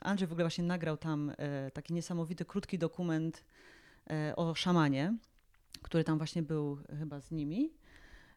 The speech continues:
E, no i potem, jak już ruszyli dalej w podróż, to ten gościu, ten, co przyszedł do nich jako pierwszy, on do nich dzwonił. Mimo że właśnie ani słowa nie umieli ze sobą wymienić,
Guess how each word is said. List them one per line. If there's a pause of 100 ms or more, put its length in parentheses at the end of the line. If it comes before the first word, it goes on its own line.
E,
no
i
potem,
jak
już
ruszyli
dalej
w
podróż,
to
ten
gościu,
ten,
co
przyszedł
do
nich
jako
pierwszy,
on
do
nich
dzwonił.
Mimo
że
właśnie
ani
słowa
nie
umieli
ze
sobą
wymienić,